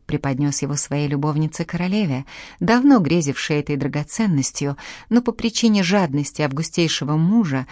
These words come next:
так ее и не получившей. Чтобы предстать чистой, как Пресвятая Дева, перед драгоносцем мужем и французским народом,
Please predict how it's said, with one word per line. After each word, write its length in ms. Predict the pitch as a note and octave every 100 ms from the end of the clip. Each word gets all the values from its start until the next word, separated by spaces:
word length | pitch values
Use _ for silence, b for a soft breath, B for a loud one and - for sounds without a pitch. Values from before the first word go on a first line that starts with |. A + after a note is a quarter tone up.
| B B
так 220 | A#3 A#3
ее 200 | E3 D#3
и 40 | D3+
не 120 | C#3
получившей. 800 | - A2 - - - - - - _ _ _ _ _ _ -
Чтобы 300 | - C#3+ C#3
предстать 560 | D3+ D3 - C#3+ -
чистой, 500 | - - D#3 - C#3
как 180 | C3+ C#3
Пресвятая 640 | - C3+ C3+ C#3 C#3+ C#3+
Дева, 460 | B2+ C#3 D3+ C3+ C3+ B B -
перед 200 | E3+ D3
драгоносцем 640 | C#3+ C#3 D3 D3+ - - D3
мужем 460 | D3 E3 C#3+ C#3
и 140 | - D3+
французским 600 | D3+ C#3+ - C#3+ - C3
народом, 540 | C3 E3 G3 B2+ B2+